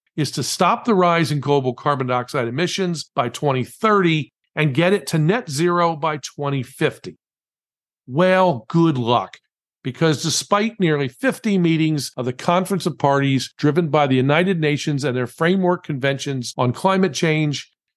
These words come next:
carbon dioxide emissions are still increasing at the same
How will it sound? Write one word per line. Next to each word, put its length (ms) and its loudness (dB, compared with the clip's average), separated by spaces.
carbon 360 2
dioxide 460 2
emissions 500 -2
are 160 -4
still 360 -2
increasing 680 0
at 100 -6
the 100 -8
same 680 2